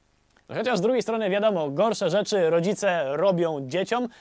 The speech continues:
a tutaj jakiejś patologii nie było. To była rodzina szlachecka, której przedstawiciele w większości robili karierę w sądownictwie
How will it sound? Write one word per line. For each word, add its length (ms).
a 140
tutaj 240
jakiejś 240
patologii 580
nie 140
było. 300
To 220
była 340
rodzina 420
szlachecka, 540
której 360
przedstawiciele 680
w 120
większości 680
robili 440
karierę 480
w 60
sądownictwie 800